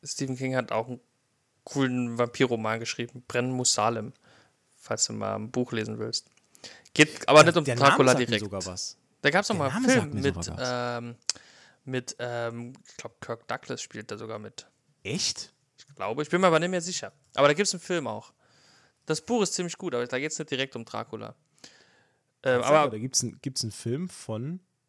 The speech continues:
Speaker 2: neunzehnhundertneunundsiebzig.
Speaker 1: Ja. Der ist, also das Buch ist gut, der Film ist okay. Aber da geht's nicht um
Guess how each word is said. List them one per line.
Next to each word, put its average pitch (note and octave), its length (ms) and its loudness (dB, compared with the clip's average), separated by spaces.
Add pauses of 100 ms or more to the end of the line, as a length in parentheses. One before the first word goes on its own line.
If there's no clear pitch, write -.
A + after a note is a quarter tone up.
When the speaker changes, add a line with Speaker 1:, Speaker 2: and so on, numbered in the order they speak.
(120)
Speaker 2:
neunzehnhundertneunundsiebzig. A#2 1200 -10 (640)
Speaker 1:
Ja. C#3 180 -10 (1900)
Der A#2 160 -6
ist, - 300 -10
also C3 300 -2
das C#3 240 -2
Buch B3 180 -4
ist A3 100 -4
gut, G#3 240 -6
der E3+ 100 -2
Film E3+ 220 -6
ist D#3+ 140 -6
okay. C3 340 -8 (2500)
Aber B2+ 160 -2
da C3 80 2
geht's C3+ 180 -4
nicht D3 100 -8
um C#3+ 200 -18